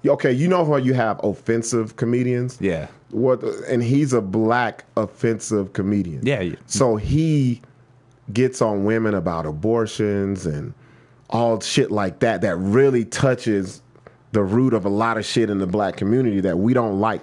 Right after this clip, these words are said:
Speaker 1: other people to know about. So when he says, you know, black comedy has references about shit, that's true. We, and, and I don't like that. When, okay, and it, even though that's what I was, that's what I grew up on,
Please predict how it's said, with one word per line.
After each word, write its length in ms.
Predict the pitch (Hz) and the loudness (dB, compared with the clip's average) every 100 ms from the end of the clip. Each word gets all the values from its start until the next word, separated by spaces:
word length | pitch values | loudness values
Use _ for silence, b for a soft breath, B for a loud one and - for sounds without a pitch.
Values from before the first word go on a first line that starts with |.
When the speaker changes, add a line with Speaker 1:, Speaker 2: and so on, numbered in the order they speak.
| - | -2
Speaker 1:
other 220 | 110 104 | -2 -2
people 300 | 120 110 104 | -2 -2 -2
to 60 | |
know 200 | 95 110 | -2 0
about. 420 | 123 135 139 135 - B B B B B B B | 0 0 -2 -4 -10 B B B B B B B
So 600 | - 151 139 127 117 117 B B | 0 4 4 4 0 -2 B B
when 140 | 120 | 2
he 120 | 135 165 | 2 0
says, 640 | - 147 139 123 110 - _ b | 2 4 4 2 -2 -12 _ b
you 80 | - | -2
know, 120 | 107 | 0
black 280 | 92 113 113 | 0 0 0
comedy 340 | - 110 107 107 | -2 -2 0 0
has 220 | 98 92 | 0 2
references 540 | 101 104 101 101 98 | 0 0 -4 -4 -2
about 280 | 95 95 95 | -2 -2 -4
shit, 340 | - 107 98 - B B B | -2 0 0 -4 B B B
that's 240 | 131 147 - | -2 -2 -4
true. 320 | - 170 131 | 0 2 2
We, 220 | 92 135 | 0 0
and, 240 | 135 135 | 0 0
and 160 | 120 147 | 0 0
I 80 | 165 | 2
don't 260 | 165 123 | 2 2
like 300 | 117 165 190 | 2 0 0
that. 160 | 151 - B | -2 -2 B
When, 120 | 143 - | -2 0
okay, 300 | 156 156 131 | 2 2 2
and 100 | 175 | 2
it, 100 | 170 | 2
even 220 | 196 214 | 2 2
though 180 | 202 185 | 2 2
that's 340 | 120 135 160 - | 2 0 0 0
what 120 | 143 | 0
I 100 | 135 | 2
was, 200 | 120 107 - - - | 0 -4 -10 -20 -4
that's 220 | 120 135 156 | 0 0 0
what 80 | |
I 120 | 131 107 | -2 -2
grew 280 | 113 101 | 0 2
up 200 | 110 135 | 2 0
on, 320 | 143 143 143 | -2 -2 -2